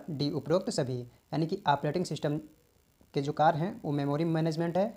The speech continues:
प्रक्रिया मैनेजमेंट है और फाइल मैनेजमेंट है, यानी कि ऑप्शन नंबर डी आपका सही है, उपरोक्त सभी। नेक्स्ट क्वेश्चन है, बारकोड रीडर है इनपुट युक्त,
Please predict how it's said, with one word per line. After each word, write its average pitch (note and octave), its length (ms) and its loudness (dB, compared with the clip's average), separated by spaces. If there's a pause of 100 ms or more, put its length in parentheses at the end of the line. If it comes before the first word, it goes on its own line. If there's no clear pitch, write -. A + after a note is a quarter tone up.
(120)
प्रक्रिया D3 320 2
मैनेजमेंट E3 440 0
है G#3+ 180 0 (560)
और - 300 2
फाइल D#3+ 220 6
मैनेजमेंट C3 440 -2
है, B2+ 80 -4
यानी C#3+ 180 -2
कि G#3 160 -4 (120)
ऑप्शन D3 200 0
नंबर D3+ 180 0
डी D3 100 -2
आपका D3+ 300 2
सही B2+ 280 0
है, B2 180 -6
उपरोक्त E3+ 380 -4
सभी। B2 340 -6 (920)
नेक्स्ट D3+ 220 -4
क्वेश्चन D#3+ 260 2
है, A3 140 -2 (840)
बारकोड E3 500 4
रीडर D3 260 0
है B2+ 340 -4 (540)
इनपुट D#3+ 320 0
युक्त, F#3 280 -2